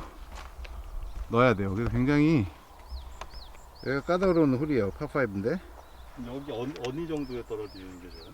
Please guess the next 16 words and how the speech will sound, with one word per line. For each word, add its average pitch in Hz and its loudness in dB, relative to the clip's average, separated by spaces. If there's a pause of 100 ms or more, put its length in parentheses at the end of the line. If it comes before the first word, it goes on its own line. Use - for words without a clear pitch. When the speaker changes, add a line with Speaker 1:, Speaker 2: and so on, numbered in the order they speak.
(1120)
Speaker 1:
지금 120 -4
설명을 143 2
드렸는데 104 0 (1160)
Speaker 2:
요 107 0
정도. 104 4
Speaker 1:
지금 170 12 (280)
요 151 12
정도면은 185 12
사실 151 10
드라이버를 147 12
다 120 12
안 104 10
치셔도 123 6
될 95 0
것 92 2
같아. - -6